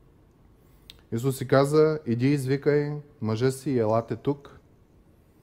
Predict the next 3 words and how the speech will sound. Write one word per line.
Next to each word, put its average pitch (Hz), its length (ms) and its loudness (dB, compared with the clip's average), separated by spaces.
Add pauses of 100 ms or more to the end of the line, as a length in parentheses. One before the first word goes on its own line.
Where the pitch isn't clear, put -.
(1200)
Тя 123 140 2
казва: 123 580 2 (320)
„Ами, 123 440 2